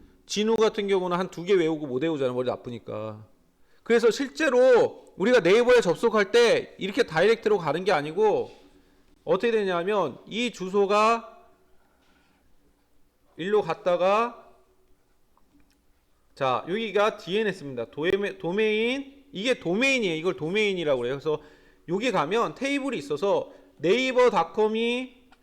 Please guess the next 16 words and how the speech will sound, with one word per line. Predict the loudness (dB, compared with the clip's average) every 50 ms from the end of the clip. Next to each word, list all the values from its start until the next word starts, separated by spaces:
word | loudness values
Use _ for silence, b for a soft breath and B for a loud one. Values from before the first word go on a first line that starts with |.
| _ _
네이버닷컴이 | -4 -2 -2 0 0 2 2 2 0 0 -4 -4 -6 -6 -6
일로 | -6 -6 -8 -8
가면 | -6 -6 -4 -2 0 0 0 -2 -4 -10
디엔에스에서 | -8 -2 0 0 2 2 0 -4 -6 -8 -6 -2 0 0 0 0 0
얘의 | 0 2 2 2 2 2 2 4 4 2 2 2 0
네이버에 | 0 0 0 0 0 0 0 0
해당되는 | 0 0 -2 -2 -4 -4 -4 -4 -6 -6
아이피로 | -4 -2 0 0 0 -2 -4 -8 -10 -8 -8
바꿔줘요. | -8 -10 -6 -2 -2 -2 0 0 -2 -2 -4 -4 -8 -16 -20 _ b b b b b b b
그래서 | b -4 -2 -2 -2
그 | 0 0 2 2
아이피를 | 2 2 0 -2 -2 -2 -4 -2 0 -2 -2
가지고 | -2 -6 -6 -6 -6 -4 0 2 4 4 4 2 0 -6 -14 -20 -20 _ _ _ _ -20 -6 0
네이버에 | 0 2 2 2 2 2 2 2 0
접속을 | 0 -6 -10 -10 -8 -6 -6 -4 -4 -4
해서 | -2 -2 0 0 0 -2 -4 -8 -20